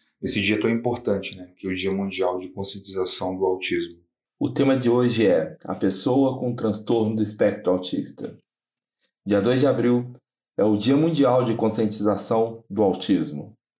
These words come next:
Speaker 2: Segundo a Organização Mundial de Saúde, O M S, estima-se que, em todo o mundo, uma em cada cento e sessenta crianças tem transtorno do espectro autista. O transtorno do espectro autista, tea,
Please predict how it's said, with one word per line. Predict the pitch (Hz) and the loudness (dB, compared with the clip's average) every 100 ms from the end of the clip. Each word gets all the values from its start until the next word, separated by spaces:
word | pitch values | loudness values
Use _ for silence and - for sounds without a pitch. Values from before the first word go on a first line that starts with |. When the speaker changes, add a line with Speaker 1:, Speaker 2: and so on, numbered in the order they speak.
| _ _ _ _ _ - | _ _ _ _ _ -14
Speaker 2:
Segundo | - 127 180 175 | -2 2 4 4
a | |
Organização | 143 135 123 131 | 2 2 2 0
Mundial | 127 120 104 98 | 0 2 2 2
de | 98 | 2
Saúde, | - 90 101 110 90 71 - | 0 2 4 2 0 -8 -8
O | - | -6
M | 85 85 | -4 -2
S, | 92 92 - - 95 _ _ _ _ | 0 0 -2 -12 -18 _ _ _ _
estima-se | - 104 - 147 147 127 - | -4 -2 0 2 0 0 -2
que, | - 95 - - - _ _ _ - | 0 0 0 -8 -20 _ _ _ -6
em | 104 104 95 | 0 0 0
todo | 156 170 | 0 2
o | 151 | 2
mundo, | 120 113 92 90 - - | 2 2 0 -2 -10 -8
uma | 127 151 135 | 0 2 2
em | 120 | 0
cada | 120 113 107 | 0 2 0
cento | 101 156 160 | 2 0 0
e | |
sessenta | - 123 120 | -4 -6 -6
crianças | - 104 98 104 - - - - _ _ _ _ - | 0 2 2 0 -2 -6 -6 -16 _ _ _ _ -4
tem | 123 120 | 0 0
transtorno | 131 120 - 117 107 | 0 -2 0 2 2
do | 107 | 2
espectro | 104 - 101 95 107 | 0 2 0 2 -2
autista. | 98 - 82 - - - _ _ _ _ - | -4 -6 -12 -14 -18 -18 _ _ _ _ -12
O | 101 | -6
transtorno | 104 98 - 135 127 | 0 0 2 0 2
do | 120 | 0
espectro | - 104 98 - | 2 0 0 -2
autista, | - - 120 104 - - - - | -2 -2 -2 -4 -6 -10 -10 -14
tea, | - 110 104 73 - | -2 2 2 0 -6